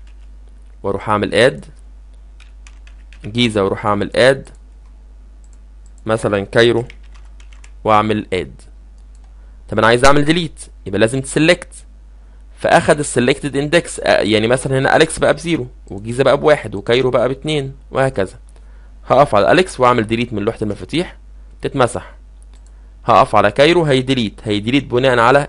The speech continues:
الاندكس، بناءً على السلكتد اندكس، يبقى هو كده بيروح يديليت ايه؟ وان، لان جيزة بزيرو وكايرو بوان، وهكذا. كل فكرة الكود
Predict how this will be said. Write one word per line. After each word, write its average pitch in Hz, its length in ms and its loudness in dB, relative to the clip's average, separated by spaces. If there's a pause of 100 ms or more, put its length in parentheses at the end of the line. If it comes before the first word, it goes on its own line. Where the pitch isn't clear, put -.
(140)
الاندكس، 127 640 -4 (680)
بناءً 110 360 -2
على 117 160 2
السلكتد 117 520 -6
اندكس، 110 400 -6
يبقى 104 120 0
هو 110 40 -2
كده 117 180 0
بيروح 113 260 -4
يديليت 113 340 -8
ايه؟ 117 240 -2 (400)
وان، 104 380 2 (600)
لان 104 300 0
جيزة 110 200 2
بزيرو 131 480 -2 (100)
وكايرو 110 460 -2 (100)
بوان، 98 300 -4 (920)
وهكذا. 127 420 -2 (1300)
كل 123 200 0
فكرة 120 360 -6
الكود 160 400 -2